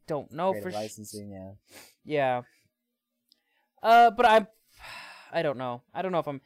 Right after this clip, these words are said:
Speaker 2: Yeah, I like the actors, so
Speaker 1: Oh, yeah, I adore all
Speaker 2: So
Speaker 1: the actors. Um,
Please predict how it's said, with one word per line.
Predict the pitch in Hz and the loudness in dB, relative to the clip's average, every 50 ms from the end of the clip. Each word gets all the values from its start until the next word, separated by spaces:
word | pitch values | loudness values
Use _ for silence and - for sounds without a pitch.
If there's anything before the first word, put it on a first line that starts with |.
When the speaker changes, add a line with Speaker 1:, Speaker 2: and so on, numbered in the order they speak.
| - - | -14 -6
Speaker 2:
Yeah, | 180 214 240 220 | -2 -2 2 4
I | 208 | 4
like | 208 233 247 240 | 4 4 4 2
the | 214 208 | 2 4
actors, | 226 254 294 302 - 226 233 254 262 240 | 4 4 4 2 0 -4 -4 -4 -6 -8
so | - - 196 185 190 202 | -8 -4 -2 2 6 8
Speaker 1:
Oh, | 233 240 | 8 8
yeah, | 233 240 233 202 160 160 160 143 | 8 6 6 4 4 2 0 0
I | 160 185 | 0 0
adore | 180 165 160 - 170 180 185 170 147 | 0 0 -2 0 2 4 4 6 6
all | 147 160 180 | 6 6 6
Speaker 2:
So | 180 | 4
Speaker 1:
the | 147 139 127 | 2 0 0
actors. | 123 123 120 - - 131 127 123 123 127 - - - - _ | 0 -2 -4 -6 -10 -14 -14 -12 -14 -16 -18 -20 -20 -18 _
Um, | - 143 147 147 143 143 139 139 135 135 139 139 | -4 -2 0 2 2 0 0 -2 -4 -6 -10 -14